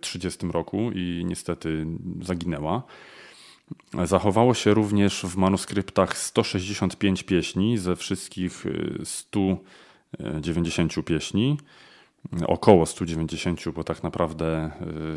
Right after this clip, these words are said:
nie udało mi się jeszcze policzyć, ile tego dokładnie wszystkiego było, bo nie wszystkie, e,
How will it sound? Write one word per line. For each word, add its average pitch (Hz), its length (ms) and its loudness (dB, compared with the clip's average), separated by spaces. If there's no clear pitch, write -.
nie 85 340 -2
udało 82 260 0
mi 82 100 -2
się - 160 -6
jeszcze 78 320 -6
policzyć, 82 520 -8
ile 82 140 -8
tego 82 200 -6
dokładnie 87 440 0
wszystkiego 90 500 -6
było, 85 300 0
bo 85 140 -2
nie 87 120 0
wszystkie, - 520 -4
e, 87 240 0